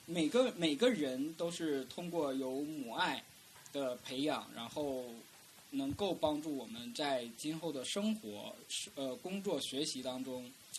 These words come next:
创造了一个很好的这样的一个环境。呃，我们的妈妈在我们看到的地方，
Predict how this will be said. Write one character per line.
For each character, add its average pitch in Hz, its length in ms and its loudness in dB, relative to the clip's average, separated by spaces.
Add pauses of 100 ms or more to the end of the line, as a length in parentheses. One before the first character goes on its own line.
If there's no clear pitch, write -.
(120)
创 175 240 4
造 135 160 4
了 120 100 -4
一 120 120 -10
个 131 180 0
很 127 240 -6
好 135 160 -2
的 123 100 -8
这 117 120 -4
样 135 100 -2
的 120 80 -6
一 117 80 -6
个 131 140 -4
环 110 260 -8
境。 110 260 -8 (360)
呃， 123 500 -4 (120)
我 151 140 2
们 143 160 4
的 180 400 4 (840)
妈 226 240 4
妈 165 220 4
在 214 220 8
我 147 120 2
们 131 180 0
看 277 280 4
到 143 120 2
的 127 80 0
地 135 220 -2
方， 113 260 -4